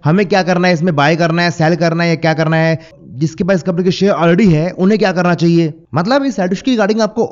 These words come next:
all जानकारी, सभी अपडेट्स आज की वीडियो में मिल जाएगी। अगर आप इस कंपनी में इंटरेस्ट रखते हैं या फिर आपके पास इस कंपनी के शेयर्स हैं तो आप इस वीडियो को एंड तक कंप्लीट देखें ना, वीडियो कोई भी पार्ट में स्किप मत करना। तो चलिए सबसे पहले हम इस कंपनी के फंडामेंटल्स की बात कर लेते हैं।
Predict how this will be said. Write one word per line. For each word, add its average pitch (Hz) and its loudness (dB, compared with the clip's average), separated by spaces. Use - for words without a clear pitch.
all 190 0
जानकारी, 160 0
सभी 190 -2
अपडेट्स 170 -2
आज 156 -2
की - -16
वीडियो 190 2
में 143 0
मिल 117 0
जाएगी। 123 -2
अगर 175 0
आप 185 0
इस 196 0
कंपनी 190 -2
में 220 2
इंटरेस्ट 190 -2
रखते 202 0
हैं 190 4
या 208 2
फिर 196 -2
आपके 185 -2
पास 190 0
इस - -8
कंपनी 160 -2
के 175 0
शेयर्स 135 0
हैं 233 0
तो 165 -2
आप 135 -2
इस 143 -8
वीडियो 175 2
को 175 -4
एंड 165 -4
तक 175 -4
कंप्लीट 127 -2
देखें 165 0
ना, 220 0
वीडियो 165 4
कोई 180 2
भी 185 4
पार्ट 151 -2
में 170 -4
स्किप 131 -4
मत 104 -6
करना। 78 -10
तो 143 0
चलिए 214 0
सबसे 190 -2
पहले 208 0
हम 220 0
इस 202 -2
कंपनी 190 -2
के 208 0
फंडामेंटल्स 180 -2
की 175 -6
बात 160 0
कर 135 0
लेते 131 2
हैं। 160 2